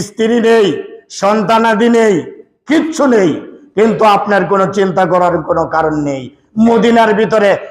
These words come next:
আমি একজন ধনাঢ্যবান ব্যক্তি, আকসারু মালা, মদিনার ভিতরে আমি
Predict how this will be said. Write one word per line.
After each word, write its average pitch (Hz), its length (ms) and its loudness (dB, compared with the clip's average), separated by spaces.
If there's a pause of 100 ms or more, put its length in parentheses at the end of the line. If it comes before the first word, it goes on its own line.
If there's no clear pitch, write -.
(220)
আমি 226 300 2
একজন 208 480 0
ধনাঢ্যবান 190 680 0
ব্যক্তি, 147 640 -4 (320)
আকসারু 240 520 0
মালা, - 640 0 (260)
মদিনার 240 420 2
ভিতরে 240 360 2
আমি 214 380 0